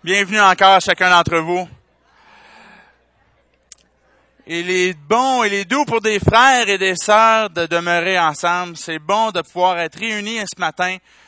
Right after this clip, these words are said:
de pouvoir louer Dieu et l'adorer. J'aimerais vous poser une question ce matin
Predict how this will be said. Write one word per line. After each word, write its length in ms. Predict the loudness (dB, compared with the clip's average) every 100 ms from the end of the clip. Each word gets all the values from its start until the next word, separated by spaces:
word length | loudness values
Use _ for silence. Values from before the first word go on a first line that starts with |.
| _
de 60 | -20
pouvoir 340 | -10 -4 -4
louer 300 | -4 -6 -6
Dieu 360 | -8 -10 -8 -10 -14 _ _ _ _
et 180 | -14 -12
l'adorer. 600 | -6 -6 -2 -2 -4 -8 -12 _
J'aimerais 280 | -10 -6 -6
vous 120 | -4
poser 200 | -6 -6
une 60 | -6
question 440 | -6 -6 -6 -6
ce 120 | -4
matin 360 | -4 -2 -4